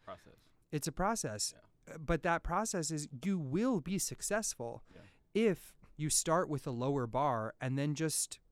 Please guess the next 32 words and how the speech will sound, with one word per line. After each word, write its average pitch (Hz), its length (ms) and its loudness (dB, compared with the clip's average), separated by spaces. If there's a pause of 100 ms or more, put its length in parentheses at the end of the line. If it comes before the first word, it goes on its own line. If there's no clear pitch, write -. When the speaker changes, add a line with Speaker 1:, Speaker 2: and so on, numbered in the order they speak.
(140)
Speaker 2:
be 131 160 -6
patient 143 580 -4
and 117 300 -4 (160)
raise 117 360 -4
it 143 140 -6
a 117 80 -4
little 117 400 -4
bit, 127 240 -4
a 113 80 -8
few 123 340 -8
inches 113 400 -8
every 101 240 -12
time. - 360 -16
Speaker 1:
Right. 90 340 -8 (280)
So - 200 -10
I 135 60 -4
wanna 147 200 -8
go 131 160 -4
back 107 280 -6
real 101 200 -8
fast. 87 480 -10
So 95 120 -14
we're 101 120 -12
talking 131 280 -12
about 107 220 -12
giving 101 260 -18
people, 98 340 -18
like, 87 200 -20
tangible 95 560 -16
things, 92 440 -16
Speaker 2:
Mm. 139 280 -2 (240)
Speaker 1:
steps. - 520 -10